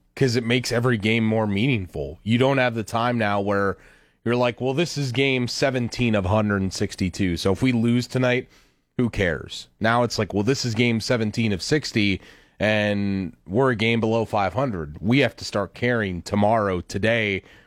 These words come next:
We should have cared yesterday more." So it just changes everything.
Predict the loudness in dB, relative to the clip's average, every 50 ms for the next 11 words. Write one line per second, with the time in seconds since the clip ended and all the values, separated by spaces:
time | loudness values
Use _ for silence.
0 | _ _ -4 -2 -2 0 0 -2 -2 0 -2 -2 0 0 0 0 0 -2 -2 -4
1 | -4 -4 -2 -2 -4 -4 -4 -4 -4 -4 -6 -4 -2 0 0 2 2 2 0 0
2 | 0 2 2 2 2 0 0 0 0 0 -2 -4 -8 -10 -14 -16 -16